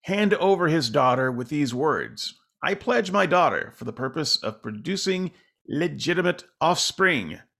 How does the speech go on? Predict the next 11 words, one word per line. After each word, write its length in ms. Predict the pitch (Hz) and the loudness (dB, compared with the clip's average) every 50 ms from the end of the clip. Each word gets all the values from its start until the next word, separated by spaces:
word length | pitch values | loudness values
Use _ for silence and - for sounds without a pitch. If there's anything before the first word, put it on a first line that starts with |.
| _ _ _ _ _ _ _ _ _ - | _ _ _ _ _ _ _ _ _ -8
Among 280 | - 113 123 135 143 139 | -4 -2 0 0 2 2
the 160 | 139 143 147 | 4 4 2
ancient 380 | 156 165 - - 180 165 - | 2 0 -2 -2 -4 -4 -6
Hebrews, 680 | - - - 196 202 208 - 101 101 104 107 131 123 117 | -8 -8 -6 -4 -4 -4 -4 -4 -4 -2 -2 -2 -4 -4
men 540 | 117 123 135 135 139 143 143 147 147 147 - _ - | -4 -2 0 0 0 0 0 -2 -4 -6 -8 _ -12
were 240 | 107 113 - - - | -8 -6 -4 -4 -6
free 560 | - - _ - 175 196 208 214 208 208 208 | -8 -12 _ -2 0 0 2 2 2 0 0
to 400 | 208 - - 170 156 151 151 147 143 | -2 -4 -8 -6 -4 -4 -4 -6 -6
take 300 | - - 143 123 - - | -4 -2 -2 -2 -2 -4
several 760 | - - - - - 139 160 160 165 170 165 160 156 151 123 | -8 -8 -8 -6 -4 -4 -4 -4 -4 -4 -4 -2 -2 -2 -2
wives. 680 | 117 110 87 82 92 98 110 123 143 135 - - - | 0 0 0 0 0 0 -2 -4 -6 -6 -8 -8 -10